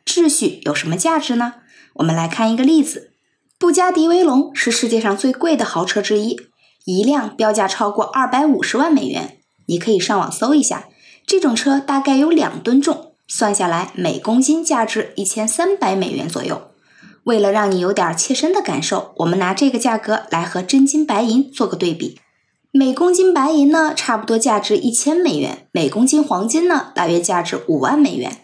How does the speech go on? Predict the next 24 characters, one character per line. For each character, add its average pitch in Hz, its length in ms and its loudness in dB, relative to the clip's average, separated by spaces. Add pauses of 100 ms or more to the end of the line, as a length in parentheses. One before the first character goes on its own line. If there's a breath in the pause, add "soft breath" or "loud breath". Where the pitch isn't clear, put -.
(480 loud breath)
咱 196 120 0
们 202 120 0
还 190 160 0
可 220 120 -4
以 202 120 2
拿 175 180 0
其 - 200 -2
他 311 220 -2
的 311 120 0
汽 - 180 -4
车 277 320 0
来 160 160 -2
做 165 160 -4
参 220 260 0
照， - 280 -2 (380 soft breath)
一 269 100 2
辆 349 180 4
普 233 220 0
通 330 180 2
的 349 80 2
现 320 220 2
代 285 120 4
汽 269 160 0
车 - 300 -2